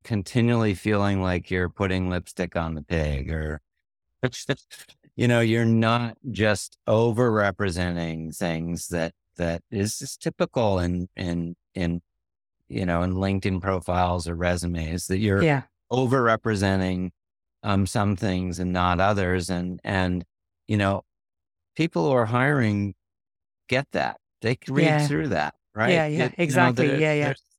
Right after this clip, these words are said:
Speaker 1: the, the humans have a very good bullshit meter. It, it's been there for a while.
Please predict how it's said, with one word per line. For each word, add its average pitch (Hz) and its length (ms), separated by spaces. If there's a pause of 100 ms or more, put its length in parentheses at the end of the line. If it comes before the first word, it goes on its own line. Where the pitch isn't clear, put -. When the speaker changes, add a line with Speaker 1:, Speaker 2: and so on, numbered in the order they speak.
(120)
Speaker 1:
the, 127 140 (100)
the 123 180 (400)
humans 156 400
have 127 160
a 117 100
very 110 340
good 104 320
bullshit 110 420
meter. 71 400 (460)
It, 101 160
it's 117 180
been 147 200
there 143 180
for 135 160
a 131 40
while. 104 420